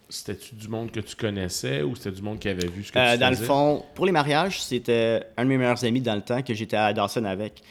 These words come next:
Speaker 2: Lui s'est ouvert une compagnie de mariage, puis j'étais comme son, euh, de-, second shooter.
Speaker 1: Ouais.
Speaker 2: Euh, ça, son studio, il a grandi, fait qu'on avait beaucoup de mariages. Euh, puis dans le fond, le, le, la raison pour laquelle j'ai arrê-,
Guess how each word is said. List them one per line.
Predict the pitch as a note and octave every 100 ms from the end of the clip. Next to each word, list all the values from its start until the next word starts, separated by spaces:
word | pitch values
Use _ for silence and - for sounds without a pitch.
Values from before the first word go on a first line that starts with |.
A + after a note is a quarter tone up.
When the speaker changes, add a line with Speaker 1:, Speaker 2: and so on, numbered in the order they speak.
| - -
Speaker 2:
Lui | A#2
s'est | B2
ouvert | A2 A2+ A2
une | G#2
compagnie | G#2+ G2 G#2+
de | A2
mariage, | F#2+ F2+ G2+ A#2+ - -
puis | G#2 G#2 G2
j'étais | A2 G#2
comme | G2+ G2
son, | - G#2 G2+ - -
euh, | G2 G2 F2+ F2+ E2+ D#2+ -
de-, | G2 G#2 -
second | - A2+ G#2+
shooter. | - G#2+ A2 - -
Speaker 1:
Ouais. | G2+ G#2+ -
Speaker 2:
Euh, | G2 F#2+ F2+ F2 F2+ F2 E2 - - -
ça, | - - A2
son | A2
studio, | - B2+ A#2 B2+
il | A#2
a |
grandi, | A2+ G#2+ G#2+ G#2 G#2+ B2
fait | -
qu'on | G2 G#2
avait | G2+ G2
beaucoup | G#2+ A#2+
de | G#2+
mariages. | G2 G#2+ A2 B2 C3+ - - - _ -
Euh, | G2 F#2
puis | -
dans | G#2
le | G#2
fond, | -
le, | A#2 G2+
le, | G2+
la | G2 G#2+
raison | A#2 C3+
pour | C3
laquelle | A#2+ G#2 A2
j'ai | -
arrê-, | G2